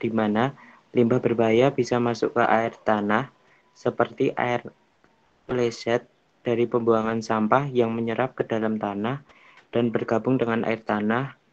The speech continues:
pipa, dan selokan yang mungkin bocor dan menyebarkan limbah berbahaya. Beberapa zat dari limbah laguna yang menyerap ke dalam tanah dan mengkontaminasi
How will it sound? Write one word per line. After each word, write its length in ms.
pipa, 640
dan 160
selokan 560
yang 160
mungkin 320
bocor 480
dan 160
menyebarkan 880
limbah 320
berbahaya. 640
Beberapa 560
zat 240
dari 240
limbah 400
laguna 640
yang 320
menyerap 480
ke 80
dalam 320
tanah 480
dan 160
mengkontaminasi 1200